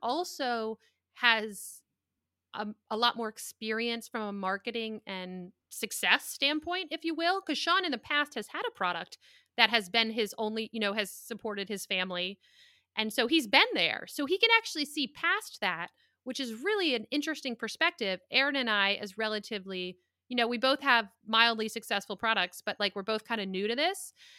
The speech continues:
And so we're approaching it in different ways. So Sean is like, "Yeah, sure. I think we can get to, you know, two hundred K or whatever. How do you get past your network?" And Aaron and I don't,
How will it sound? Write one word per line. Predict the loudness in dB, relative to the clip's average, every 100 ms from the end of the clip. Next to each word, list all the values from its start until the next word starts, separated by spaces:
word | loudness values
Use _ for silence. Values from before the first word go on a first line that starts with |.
| -12 -4
And | -4
so | -2 0 2 2 0 -4 -10 _ -14
we're | -4 -4
approaching | -2 -2 -4 -2 -6
it | -4
in | -4
different | -6 -6 -2
ways. | 2 2 2
So | 0
Sean | 6 8 8
is | 6
like, | 6 4 6
"Yeah, | 6 6 6 _
sure. | -4 2 4 4
I | 2
think | 2 0
we | -2
can | -2 6
get | 6 6
to, | 0 0
you | -2
know, | -2
two | -2 -4
hundred | -2 -2 -2
K | 2 2
or | 2
whatever. | -2 -2 0 -2 -6 -8 6
How | 6
do | 8
you | 4
get | 0
past | 4 4 4 0
your | -2
network?" | 6 6 4 -8 -12 _ _ _ _ -6
And | 6
Aaron | 8 8
and | 10
I | 10 10 8 -2 0
don't, | 2 4